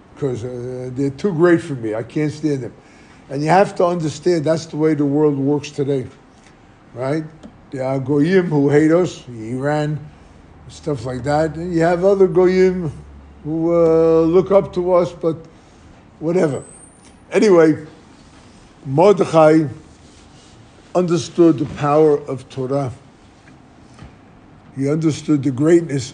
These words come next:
of Torah, and he understood that with the Torah, we could reveal everything. So we're gonna take now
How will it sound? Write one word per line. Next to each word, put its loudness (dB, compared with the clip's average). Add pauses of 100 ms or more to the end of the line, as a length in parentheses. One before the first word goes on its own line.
(100)
of -10
Torah, -4 (720)
and -8
he 0
understood 2 (640)
that 0
with -2
the 2
Torah, 4
we 0
could -6
reveal 0
everything. -4
So -10
we're -2
gonna -4
take 0
now 0